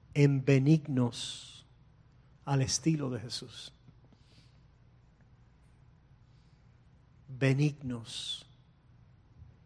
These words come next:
La palabra simplemente es en buenos. <laughs> Decimos, somos malos, somos pecadores. Todo eso es verdad, ciertamente. Pero aquel que está aplicando el evangelio a su vida, la palabra a su vida, la palabra a su corazón,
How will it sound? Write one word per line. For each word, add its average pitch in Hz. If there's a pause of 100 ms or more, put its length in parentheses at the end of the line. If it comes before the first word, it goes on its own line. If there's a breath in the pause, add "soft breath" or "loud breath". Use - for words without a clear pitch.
(360)
La 156
palabra 180
simplemente 180
es 165
en 165
buenos. 165 (100)
<laughs> -
Decimos, 180
somos 190
malos, 240
somos 214
pecadores. 196
Todo 160
eso -
es 147
verdad, 185 (540)
ciertamente. 156 (1120)
Pero 143
aquel 196
que 160
está 190
aplicando 180 (720)
el 147
evangelio 147
a -
su 151
vida, 180
la 139
palabra 185
a -
su 160
vida, 180
la 139
palabra 185
a -
su 208
corazón, 165